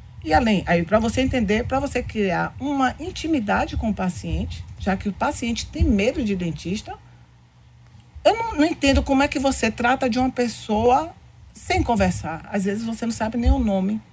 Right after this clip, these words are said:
Não consigo formar uma relação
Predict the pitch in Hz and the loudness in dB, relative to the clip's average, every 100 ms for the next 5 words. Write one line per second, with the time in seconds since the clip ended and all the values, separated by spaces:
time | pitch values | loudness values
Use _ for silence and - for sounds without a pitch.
0 | - - - - - - - 285 320 330 | -20 -20 -20 -20 -20 -16 -8 -6 -4 -2
1 | 320 - 262 226 240 233 - 202 208 185 | -4 -4 -4 -2 -4 -6 -4 0 2 4
2 | 190 190 190 180 180 - 180 196 | 2 2 0 0 -2 -4 -6 -6